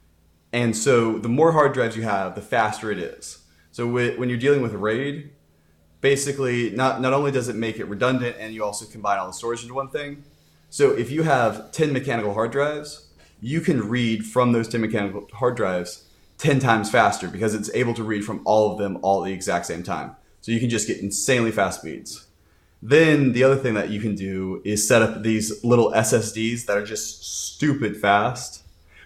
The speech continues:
to basically have all the most recently used files stuck on there. And so when you're video editing, when you're scrubbing through a timeline,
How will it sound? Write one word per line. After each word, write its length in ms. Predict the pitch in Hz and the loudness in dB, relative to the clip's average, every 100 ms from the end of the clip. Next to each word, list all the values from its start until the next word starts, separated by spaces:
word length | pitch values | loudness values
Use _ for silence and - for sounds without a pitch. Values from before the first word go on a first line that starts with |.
| - - - _ | -20 -20 -20 _
to 180 | - 131 | -2 0
basically 480 | 123 143 143 165 143 | 4 4 4 0 2
have 300 | 135 110 - | 4 2 2
all 220 | 107 120 | 2 4
the 100 | 135 | 4
most 340 | 123 117 120 123 | 2 2 0 -2
recently 320 | 120 117 107 | -6 -6 -8
used 200 | 104 - | -8 -4
files 360 | 107 98 90 - | 0 2 0 -6
stuck 300 | - 107 107 | -4 -4 -2
on 180 | 110 | -4
there. 280 | 131 143 151 - _ _ _ | -4 -6 -10 -16 _ _ _
And 120 | 123 123 | -4 0
so 200 | 139 131 | 4 4
when 160 | 135 | 4
you're 540 | 131 127 120 113 - - _ | 2 2 2 0 -4 -12 _
video 320 | 117 135 135 | -2 2 4
editing, 360 | 123 117 107 107 | 4 2 -2 -2
when 100 | 107 | -4
you're 80 | |
scrubbing 400 | 104 - 123 123 | -4 0 0 0
through 180 | 120 120 | -2 -4
a 40 | 107 | -4
timeline, 680 | 120 120 120 101 90 80 | -2 -2 0 -2 -4 -8